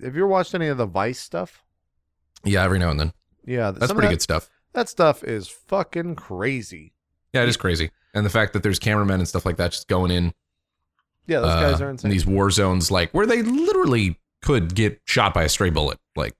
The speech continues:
Speaker 2: doesn't matter. Could happen.
Speaker 1: What is, oh, fuck. What? I'm trying to think of the guy that was a cannibal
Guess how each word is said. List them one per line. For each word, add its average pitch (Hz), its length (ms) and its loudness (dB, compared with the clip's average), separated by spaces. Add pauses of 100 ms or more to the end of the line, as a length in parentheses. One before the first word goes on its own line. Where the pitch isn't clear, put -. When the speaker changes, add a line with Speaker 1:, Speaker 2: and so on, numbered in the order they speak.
(160)
Speaker 2:
doesn't 117 180 0
matter. 64 260 -4 (140)
Could 120 120 0
happen. 131 320 0 (460)
Speaker 1:
What 151 320 -8
is, 180 320 -4 (100)
oh, 117 240 -14
fuck. - 460 -14
What? 151 280 -8 (1600)
I'm - 60 -20
trying 214 140 -8
to 214 40 -4
think 208 300 -6
of 180 60 0
the 143 80 -2
guy 127 340 0
that 156 100 -2
was 107 120 -12
a 98 40 -12
cannibal 151 800 -4